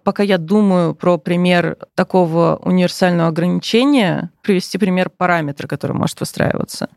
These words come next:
Для вопросительных предложений в большинстве языков, если не во всех языках, э, есть, э, некоторые вопросительные слова. Они, как правило,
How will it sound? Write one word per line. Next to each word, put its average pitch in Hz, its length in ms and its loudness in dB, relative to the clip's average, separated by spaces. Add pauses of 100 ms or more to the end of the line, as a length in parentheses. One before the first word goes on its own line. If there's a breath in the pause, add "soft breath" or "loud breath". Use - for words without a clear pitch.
(120)
Для 202 500 2
вопросительных 180 840 -6
предложений 202 800 2 (320)
в 165 960 0
большинстве 180 580 0
языков, 160 600 -2
если 170 280 -2
не 165 100 2
во 156 80 2
всех - 280 -2
языках, 190 580 -2
э, 170 260 2
есть, 165 560 -4
э, 156 300 2
некоторые 165 480 0
вопросительные 156 680 -4
слова. 262 500 0 (120)
Они, 202 420 2
как - 240 -10
правило, 165 560 2